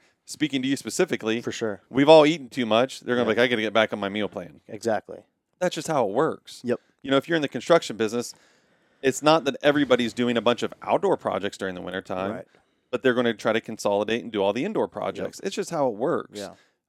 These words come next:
Speaker 1: The difference when we talk about treadmill syndrome is, is people get on there and then they never get off of
Speaker 2: Mm-hmm.
Speaker 1: it.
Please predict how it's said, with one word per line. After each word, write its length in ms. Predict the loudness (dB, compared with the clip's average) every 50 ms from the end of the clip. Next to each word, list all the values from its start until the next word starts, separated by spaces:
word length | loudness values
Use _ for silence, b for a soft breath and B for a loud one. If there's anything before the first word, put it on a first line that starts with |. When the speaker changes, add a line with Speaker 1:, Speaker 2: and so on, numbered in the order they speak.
| _ _
Speaker 1:
The 80 | -8 -4
difference 460 | 0 0 -2 0 0 -4 -4 -4 -8
when 240 | -10 -6 -6 -4 -4
we 100 | -4 -2
talk 220 | 0 0 -2 0
about 300 | 2 4 4 4 4 0 -8
treadmill 400 | -2 0 0 0 2 0 -2 -2
syndrome 360 | -2 -6 -6 -6 -8 -6 -4
is, 240 | -4 -4 -4 -6 -10 b b b b b b
is 120 | -10 -10
people 340 | -8 -10 -10 -6 -2 -2 -2
get 180 | 0 0 -2 -2 _
on 300 | 0 2 2 2 2 2
there 340 | 0 -2 0 -2 -4 -6 _ _ _ _ _ _
and 100 | -4 -4
then 80 | -2 0
they 100 | 0 -2
never 280 | 0 0 -2 -2 -2 -4
get 140 | -6 -6 -8 -6
off 280 | -4 0 0 0 0 0
of 140 | -12 -14 -14
Speaker 2:
Mm-hmm. 180 | -14 -16 -16 -18
Speaker 1:
it. 60 | -18